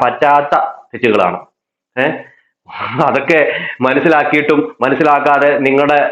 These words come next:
എന്താ പറയാ, നിങ്ങളെ പൊക്കിക്കൊണ്ട് നടക്കുന്ന പി ആർ കുഞ്ഞുങ്ങളോട് നമുക്കൊന്നും പറയാൻ പറ്റത്തില്ല. അത് അങ്ങനെയാണ്.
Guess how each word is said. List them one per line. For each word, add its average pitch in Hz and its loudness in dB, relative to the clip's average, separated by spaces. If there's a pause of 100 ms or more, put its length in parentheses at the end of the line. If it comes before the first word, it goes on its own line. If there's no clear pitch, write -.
എന്താ 135 2
പറയാ, 131 4
നിങ്ങളെ 143 2
പൊക്കിക്കൊണ്ട് 131 0
നടക്കുന്ന 135 0
പി 135 4
ആർ 135 2
കുഞ്ഞുങ്ങളോട് 135 2 (420)
നമുക്കൊന്നും 139 0
പറയാൻ 120 0
പറ്റത്തില്ല. 104 -6 (400)
അത് 110 -6
അങ്ങനെയാണ്. 131 0